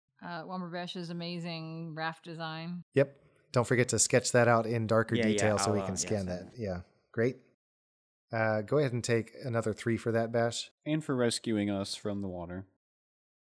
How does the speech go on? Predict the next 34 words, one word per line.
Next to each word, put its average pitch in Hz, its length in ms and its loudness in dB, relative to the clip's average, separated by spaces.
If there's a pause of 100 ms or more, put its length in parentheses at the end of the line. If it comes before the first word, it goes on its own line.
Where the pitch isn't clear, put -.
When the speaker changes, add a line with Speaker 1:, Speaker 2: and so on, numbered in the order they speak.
(160)
Speaker 2:
Yeah. 98 340 -2
Uh, 120 220 4
Speaker 1:
That 110 80 4
was - 100 -4
my 165 220 -4
idea. 151 260 -10 (840)
Speaker 2:
did 120 160 0
you 123 80 4
already 123 200 6
have 117 180 6
inspiration? 110 580 2
Again, 107 320 -2
I 101 140 0 (100)
Speaker 3:
I 117 80 -6
did, 98 220 0
yeah. 92 200 -4 (240)
Speaker 2:
Okay, 95 380 -4
then, 110 340 0
uh, 98 300 -2 (1000)
take 120 180 -2
another 107 260 0
three 110 240 -2
for 110 160 -4
that. 101 280 -2 (200)
<laughs> - 200 -4
Speaker 4:
Wait, 147 180 0
didn't 165 220 -2
you 180 80 0
use 135 260 2
it 156 100 -2
to, 151 120 0
like, 117 160 4
try 131 180 0
and 107 360 2